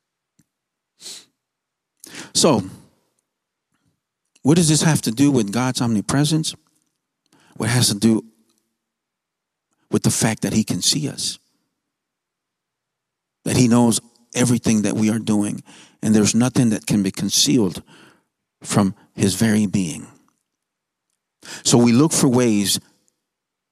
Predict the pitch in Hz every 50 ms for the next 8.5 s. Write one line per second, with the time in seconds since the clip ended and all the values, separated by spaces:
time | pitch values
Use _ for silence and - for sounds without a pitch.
0 | _ _ _ _ _ _ _ _ - - 113 110 110 101 101 107 123 123 131 -
1 | - 110 101 87 - - - - _ _ _ _ _ _ _ _ _ _ _ _
2 | _ _ _ _ _ _ _ _ - - - - - 123 123 123 117 113 104 95
3 | 95 92 82 78 76 - - - _ _ _ _ _ _ _ _ _ _ _ _
4 | _ _ _ _ _ _ _ - 139 120 107 120 131 135 123 113 110 - - -
5 | 127 120 113 113 107 101 92 - - - _ - - _ - - _ _ _ _
6 | _ _ _ _ _ - - _ _ _ _ _ _ _ _ _ _ _ _ _
7 | _ _ _ _ _ _ _ _ _ _ _ - - 110 101 101 101 92 107 110
8 | 117 104 - - - - - - - -